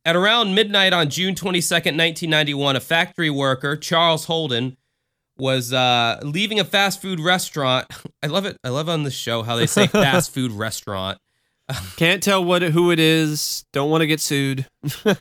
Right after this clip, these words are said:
Speaker 1: Yeah.
Speaker 2: Don't have permission.
Speaker 1: Yeah, not only that, but they call it a fucking restaurant. Like, they gi-,
Speaker 2: Yeah.
Speaker 1: they give a McDonald's, like, some dignity. And it's like, eh, you know, uh, restaurants,
Speaker 2: Well,
Speaker 1: restaurant's a stretch.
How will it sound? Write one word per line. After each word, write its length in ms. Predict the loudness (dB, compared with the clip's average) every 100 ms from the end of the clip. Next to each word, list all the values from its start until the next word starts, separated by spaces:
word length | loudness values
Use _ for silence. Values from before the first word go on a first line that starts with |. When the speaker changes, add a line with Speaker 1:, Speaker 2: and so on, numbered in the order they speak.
| 2
Speaker 1:
Yeah. 240 | 2 4
Speaker 2:
Don't 140 | 4 4
have 140 | 4
permission. 500 | 2 2 2 2 2
Speaker 1:
Yeah, 160 | 2 2
not 220 | 2 4
only 220 | 4 4
that, 280 | 4 2 0
but 120 | -2
they 80 | -2
call 240 | 2 2
it 40 | 2
a 40 |
fucking 340 | 0 -2 -2 -2
restaurant. 600 | -2 -4 -6 -4 -4 -2
Like, 220 | -2 0
they 140 | -2
gi-, 140 | 0 4
Speaker 2:
Yeah. 120 | 6
Speaker 1:
they 60 | 6
give 220 | 4 2
a 80 | 2
McDonald's, 720 | 0 2 2 2 0 0 0
like, 160 | 0
some 240 | 0 -4 -2
dignity. 540 | -2 -2 -2 -2 -2
And 100 | -4
it's 80 | -2
like, 220 | -2 -2 -2
eh, 320 | -2 0 0
you 220 | 0 -2 0
know, 140 | 0
uh, 220 | 0 -4
restaurants, 640 | -2 -2 0 0 0 2
Speaker 2:
Well, 240 | 2 2 2
Speaker 1:
restaurant's 400 | 0 2 0 0
a 40 |
stretch. 600 | -2 0 0 0 -6 -10